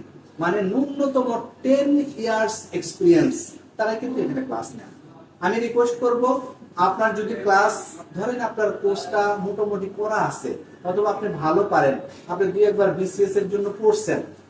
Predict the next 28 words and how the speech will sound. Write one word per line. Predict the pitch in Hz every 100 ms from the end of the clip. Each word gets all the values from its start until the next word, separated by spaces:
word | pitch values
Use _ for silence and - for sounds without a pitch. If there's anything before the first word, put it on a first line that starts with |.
| -
তাদের | 156 160 190 185
জন্য | 196 185
আমাদের | 160 175 165
চমৎকার | 240 226 - 180 175
এক্সাম | 151 175 165
ব্যাচ | 156 139 131
আছে। | - - - - - -
এই | 208 214
এক্সাম | - 202 202
ব্যাচে | 208 202 208
সারাদিন | - 190 190 202 196 -
পড়বেন | 220 208 226 240 226
আর | 170
এক্সামগুলো | 143 160 156 151 131
দিবেন, | 127 117 113
ঠিক | 175 294
আছে? | - - - - - - 196
আবার | 226 202
যারা | 214 220 226 226 - -
রিটেনে | 165 214 247 240
দুর্বল, | 214 151 139 131
যেমন | 214 233
আপনি | 247 -
ফোকাস | 226 - 185 -
রাইটিং | 214 220 170
ভালো | 175 185 -
পারেন | 143 143
না, | 123